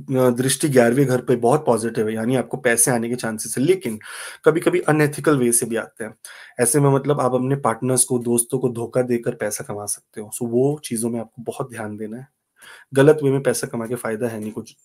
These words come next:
वापस खड्डे में ही जाना है वो। तो ये कोशिश करें कि आप अपने ethically पैसा कमाएं इस टाइम पे। पैसा तो जरूर कमाएंगे, पर ethically कमाएं। फिर आपके बारहवें घर में चंद्र आ जाएंगे, यहाँ पर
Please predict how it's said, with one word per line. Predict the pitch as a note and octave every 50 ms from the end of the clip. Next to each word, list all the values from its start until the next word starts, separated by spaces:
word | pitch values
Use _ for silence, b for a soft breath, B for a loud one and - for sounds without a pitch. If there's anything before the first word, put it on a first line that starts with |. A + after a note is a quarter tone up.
| _ - B2
वापस | A2+ A2 - C3 A#2+ - - - - - _ _ _ _ C#3 - _ _ _ -
खड्डे | B2+ A#2+ A2+ A#2+
में | A2+ A2+
ही | A2 G#2+
जाना | A2 G2+ G2+ G2+ A2
है | A2
वो। | - A#2+ G#2+ - B B B B B B B B B _ _
तो | - D3 D#3+ F#3 A3+ - _ _ _ _ C3+
ये | C3 C3+
कोशिश | C3+ B2 A#2+ - C#3 C#3
करें | - - B2 C3 C3+
कि | D3
आप | C3+ A#2+ A#2+ A#2 A#2+
अपने | - A#2+ A#2 - A#3 - - _ _ _ _ _ _ _ _ _ _ _ _ _ - - _ _ _ _ _ _ b b b b b b b b b b _ _ _ _ _ _ _ _ - - - - - _ F3+ E3
ethically | - - G3+ - F#3+ F3+ F3+ -
पैसा | C3 A#2 - B2+ A#2
कमाएं | - G#2 G#2 G#2 G#2+ G#2+
इस | G#2 -
टाइम | - - G#2+
पे। | - -
पैसा | - E3+ D#3 - G3+
तो | F3 F3
जरूर | D3+ C#3+ C3 B2 C3+ C3+ -
कमाएंगे, | B2+ A2 G#2+ G#2+ G#2 G#2+ - C#3
पर | - -
ethically | A#2+ - - B2 A#2+ - G#2+ G#2+
कमाएं। | - - G#2+ A#2+ B2 C3 - - - - _ _ _ _ _ _ _ _ _ _ _ _ _ _ - - -
फिर | - F3 E3
आपके | D3+ - - - D3
बारहवें | C3 A#2+ A#2 B2+ D3 C#3
घर | C#3 C3+
में | C#3 C#3+
चंद्र | C#3 C#3 A#2+ A#2 B2+ B2+
आ | A#2 A2+
जाएंगे, | A#2 A#2 A2+ A#2+ B2+
यहाँ | B2 A#2+ A#2 A#2
पर | - C3+ B2+ B